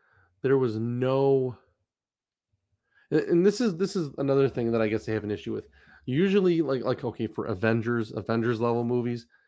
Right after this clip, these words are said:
there's always some kind of massive destruction. There's a lot of collateral damage. It was like that meme I sent you, like, "We saved the planet in your neighborhood," and there's cars all turned upside down.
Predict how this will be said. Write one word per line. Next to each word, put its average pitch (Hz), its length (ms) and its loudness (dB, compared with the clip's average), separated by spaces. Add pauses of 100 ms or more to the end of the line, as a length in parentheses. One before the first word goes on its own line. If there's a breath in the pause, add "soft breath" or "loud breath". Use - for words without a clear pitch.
(220)
there's 113 260 -4
always 131 460 2 (560)
some 127 340 -2
kind 127 260 -2
of 95 140 -2
massive 113 880 -4
destruction. 107 560 -6
There's 123 160 -2
a 110 40 0
lot 113 500 2
of 110 80 -6
collateral 104 600 -4
damage. - 440 -12 (280)
It 139 60 -2
was 131 60 2
like 113 140 2
that 113 260 -2
meme 117 320 -2
I 98 80 -4
sent 95 340 -10
you, 95 140 -10
like, 95 180 -8 (580)
"We 160 120 2
saved 190 340 2
the 170 60 0
planet 175 640 0
in 110 140 -4
your 113 120 0
neighborhood," 101 460 0
and 95 80 -6
there's 98 140 -4
cars 110 340 2
all 101 140 0
turned - 240 -10
upside 104 260 -10
down. 104 240 -8